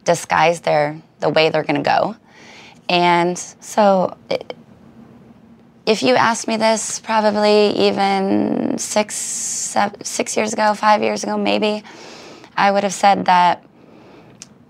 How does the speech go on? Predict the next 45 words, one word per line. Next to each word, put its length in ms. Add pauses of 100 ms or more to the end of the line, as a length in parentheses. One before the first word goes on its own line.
(200)
that 420 (680)
I 100
can 220
read 180
it. 180 (240)
You 80
know, 140
I 80
can 160
read 300
some 160
of 40
these 140
players 320
who 60
step 320
up. 240
I 140
know 140
what 160
way 140
they're 140
gonna 180
go, 300
from 400
their 280
arm 220
swing 380
to 180
their 180
leg 260
swing 260
to 120
how 120
many 160
steps 340
they 140
approach 340
the 60
ball 280
with 280 (640)
to 280
their 200
hip 280
shape. 380